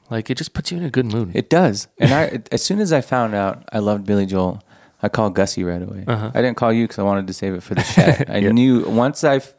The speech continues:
Speaker 2: day one, I said, "Oh, this is gonna be my new chat." But I called Gussie right away, and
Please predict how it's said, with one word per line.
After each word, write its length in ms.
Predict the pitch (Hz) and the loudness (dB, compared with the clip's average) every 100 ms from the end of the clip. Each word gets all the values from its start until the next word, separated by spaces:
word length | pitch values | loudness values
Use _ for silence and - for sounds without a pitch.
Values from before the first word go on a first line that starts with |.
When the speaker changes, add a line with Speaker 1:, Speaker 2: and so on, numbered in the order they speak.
| _ _ _ 113 | _ _ _ -4
Speaker 2:
day 180 | 127 143 | 0 2
one, 280 | 131 135 131 | 2 0 0
I 80 | |
said, 220 | 107 110 90 | -4 -6 -4
"Oh, 100 | 101 | -4
this 200 | 98 - | -4 -6
is 40 | |
gonna 120 | 101 92 | -6 -6
be 100 | 95 | -4
my 100 | 95 | -4
new 160 | 98 | -4
chat." 400 | 92 - 120 - _ _ _ _ _ _ _ | -4 -4 -4 -8 _ _ _ _ _ _ _
But 100 | 110 | 0
I 80 | 104 | 2
called 260 | 135 131 | 0 0
Gussie 320 | 113 135 - | 0 -2 -2
right 180 | 104 98 | -2 -2
away, 340 | 98 95 95 98 | -2 -4 -6 -10
and 380 | - 104 98 - | -8 -6 -6 -10